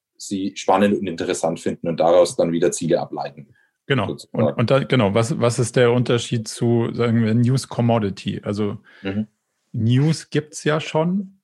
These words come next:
Speaker 2: Ähm, wie unterscheide ich mich von der Commodity News und was macht uns unique und w-, wann bewertet das jemand als positiv und
Speaker 1: Mhm.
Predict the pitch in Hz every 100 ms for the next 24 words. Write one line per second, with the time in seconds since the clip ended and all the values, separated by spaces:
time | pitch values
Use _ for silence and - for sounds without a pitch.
0 | - 123 123 120 123 _ - 120 117 117
1 | 110 113 - 117 110 98 104 95 - -
2 | - 104 98 95 110 _ - 101 98 110
3 | 101 101 101 98 - 104 104 104 101 104
4 | 101 107 - 104 - 107 104 - 98 107
5 | 143 107 101 - - 107 110 120 101 98
6 | 101 113 110 113 101 - 101 104 104 98
7 | - 113 107 107 - 127 - 110 107